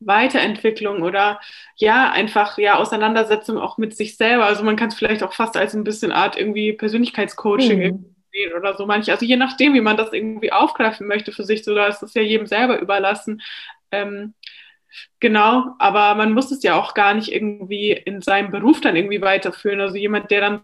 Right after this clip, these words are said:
Speaker 1: trotzdem sagt, "Oh, ich möchte lieber beim Finanzamt irgendwie weiterarbeiten", dann ist das ja auch
Speaker 2: <laughs>
Speaker 1: total okay. Ähm, aber dann habe ich das jetzt einfach mal ausprobiert und es hat was mit mir gemacht und dann werde, wird mein Verhalten, das spiegelt sich ja oder das,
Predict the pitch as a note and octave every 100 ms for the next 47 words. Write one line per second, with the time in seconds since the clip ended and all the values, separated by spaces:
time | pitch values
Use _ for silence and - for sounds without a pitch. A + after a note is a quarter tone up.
0 | - G#3+ G#3+ G#3 G3+ G3+ F#3+ G3+ G#3 G#3
1 | G#3+ G#3 G3+ G3 G#3 F#3+ G3+ E3+ F#3 -
2 | A#3 A3 A3+ G#3+ A3 A3 - A3 A3+ A3
3 | G#3+ G#3 - C#4+ C4 C#4+ - A3+ G#3+ G3+
4 | G3+ - C#4+ G#3 A#3+ D4+ - - - _
5 | - G#3+ G#3+ G#3+ G#3+ - _ _ G3 G#3+
6 | A3 A3+ A3+ A3 A3 A3+ G3+ A3 - A3
7 | - E4 E4+ - A#3+ A3 G#3+ G#3+ A#3 A#3+
8 | G3 G#3 G#3+ - B3+ D4+ G#3 F#3+ G3 B3+
9 | - - - - G#3+ G#3 G#3 - - -
10 | G3+ G3 G3 - - G#3+ G#3+ G#3+ B3 C4+
11 | B3+ A3 G3+ G3+ G#3+ G3 - - C4 C4
12 | A3+ A3+ A3 A3 G3 F#3+ G#3 G#3